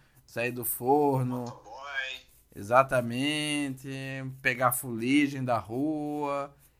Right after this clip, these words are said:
Speaker 1: esse tipo todo de coisa, eu acho que qualquer diferencial já foi pra caceta. Então, você acaba, você quer ter uma experiência gourmet, vai ter que cozinhar em casa.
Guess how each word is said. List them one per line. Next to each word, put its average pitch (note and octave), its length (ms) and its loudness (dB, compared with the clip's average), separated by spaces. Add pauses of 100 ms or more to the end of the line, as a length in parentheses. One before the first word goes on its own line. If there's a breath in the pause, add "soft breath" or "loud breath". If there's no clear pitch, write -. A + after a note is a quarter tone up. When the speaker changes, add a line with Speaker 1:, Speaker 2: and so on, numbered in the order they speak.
Speaker 1:
esse A2+ 220 -14
tipo C3+ 260 -14
todo C3+ 240 -6
de B2 120 -10
coisa, D3+ 440 -4
eu D#3+ 120 4
acho D#3 260 4
que D#3+ 340 -6
qualquer D3+ 320 -2
diferencial D#3+ 800 -4
já D#3+ 140 -10
foi D#3+ 120 -8
pra - 140 -14
caceta. C3 540 -12
Então, C3 640 -8 (720)
você - 180 -6
acaba, C#3 520 6 (360)
você - 180 -12
quer C#3 220 -2
ter D3 100 -4
uma D3 100 -6
experiência D3 540 -4
gourmet, C3+ 380 -6
vai - 140 0
ter D3+ 120 -8
que - 80 -20
cozinhar C#3 340 0
em F#3+ 60 -6
casa. F#2+ 420 -12